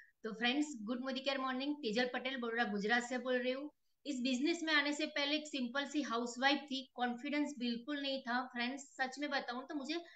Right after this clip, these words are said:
ठीक से बात करनी भी नहीं आती थी, हिंदी भी बोलना नहीं आता था।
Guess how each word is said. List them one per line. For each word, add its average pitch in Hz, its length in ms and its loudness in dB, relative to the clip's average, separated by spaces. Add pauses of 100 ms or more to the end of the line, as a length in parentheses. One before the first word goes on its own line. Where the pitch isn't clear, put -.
(360)
ठीक - 200 -4
से 330 120 0
बात 240 340 6
करनी 294 200 2
भी 302 140 2
नहीं 285 200 2
आती 285 220 2
थी, 262 200 -2
हिंदी 247 220 0
भी 262 160 0
बोलना 220 280 2
नहीं 196 200 0
आता 180 240 0
था। 165 220 -6